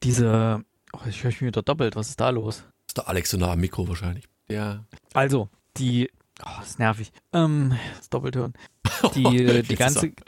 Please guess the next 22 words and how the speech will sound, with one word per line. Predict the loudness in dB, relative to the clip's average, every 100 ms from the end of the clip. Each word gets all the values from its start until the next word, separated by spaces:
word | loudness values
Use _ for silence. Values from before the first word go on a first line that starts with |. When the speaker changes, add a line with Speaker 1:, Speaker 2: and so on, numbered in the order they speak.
| -10
Speaker 1:
die | -10 -14 _
Speaker 2:
Es | -6
ist | -2
aber | 0
Alex. | 2 0 -2 -10 _ -2
Also, | 0
es | 0
ist |
definitiv | 0 0 0 -4 -6 _ _ -2
Speaker 1:
Alex, | 0 2
kannst | 0 -2
du |
dich | -2
mal | 0
kurz | 0 0
auf | -2
Mute | -2 0
schalten | 2 2 0 -2
während | 0 0
meines | 2 0 0
Monologes? | 0 0 0 -2 -4 -8 -12 -12 -6
<laughs> | -4